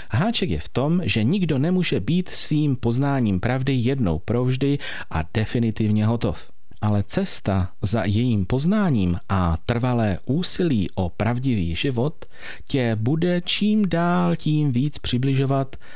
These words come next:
skutečnému poznání té pravdy s velkým P, která ti dosud není zcela zřejmá a jejíž trvalé službě ses skautským slibem zavázal.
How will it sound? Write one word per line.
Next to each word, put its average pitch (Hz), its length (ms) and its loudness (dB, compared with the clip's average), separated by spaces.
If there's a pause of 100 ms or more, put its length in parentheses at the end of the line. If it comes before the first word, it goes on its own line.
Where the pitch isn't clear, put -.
(260)
skutečnému 170 760 0
poznání 131 720 0 (180)
té 87 280 0
pravdy 107 580 0
s 90 120 -2
velkým 80 560 0
P, 98 380 0 (360)
která 127 360 0
ti 107 180 -2
dosud 113 420 0 (160)
není 143 440 2
zcela 147 340 0
zřejmá 85 720 0 (320)
a 104 80 0
jejíž 95 320 0
trvalé 180 480 0
službě 120 640 0
ses - 340 -2
skautským 123 720 0
slibem 127 500 0
zavázal. 95 640 0